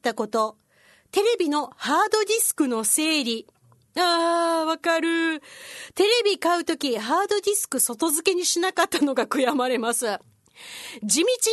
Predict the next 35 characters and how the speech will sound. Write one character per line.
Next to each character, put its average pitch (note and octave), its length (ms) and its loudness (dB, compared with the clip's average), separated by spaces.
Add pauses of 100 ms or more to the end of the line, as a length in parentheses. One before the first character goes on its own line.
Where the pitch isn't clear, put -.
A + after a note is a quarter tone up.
(120)
に B3+ 80 -2
デ B3 80 -4
ィ F#4 200 2
ー - 20 -2
ブ G#4 160 2
イ G4 80 0
デ F#4 80 -2
ィ E4+ 200 0
ー - 20 -4
焼 A#3+ 180 2
い D#4+ 60 -4
た G#4+ 100 2
り F4 80 0
も B3 140 -2
し - 120 -2
ま C4 120 0
す A3 140 -2
が、 G3+ 200 -2 (220)
い B3+ 120 -4
つ A#4+ 140 2
ま B4 140 2
で D4+ 140 0
続 D4 320 -2
く D#4 140 0
の、 A#3+ 140 0
こ C#4+ 160 0
の C#4+ 140 0
作 C#4 220 0
業 A#3 200 0
と G3+ 120 -6
い F#3+ 180 -2
う F3+ 40 -12
こ G3 140 -6
と G3+ 140 -2
で。 A3+ 200 -2